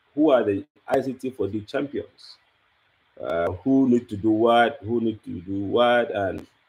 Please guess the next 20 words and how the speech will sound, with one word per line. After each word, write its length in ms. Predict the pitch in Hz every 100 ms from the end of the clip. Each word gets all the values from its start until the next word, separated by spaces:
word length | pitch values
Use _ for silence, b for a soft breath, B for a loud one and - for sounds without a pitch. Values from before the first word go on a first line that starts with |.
| _ _ _
who 140 | 131
need 160 | 123 127
to 60 | 95
support 400 | - - 113 92
what? 480 | 120 127 120 - _ _ _ _ _ _ _ _ -
Uh, 300 | 95 95 98
because 360 | 120 147 139 -
every 600 | 175 170 180 180 165 156 - _ -
stakeholder 800 | - 131 131 127 160 202 131 107
within 240 | 135 131
the 120 | 104 -
I 160 | 131
C 140 | - 117
T 180 | -
four 180 | 117 104
D 340 | 87 147 135 107
cycle 540 | - 147 156 143 101
have 220 | 131 135
a 100 | 110
role. 320 | 139 156 107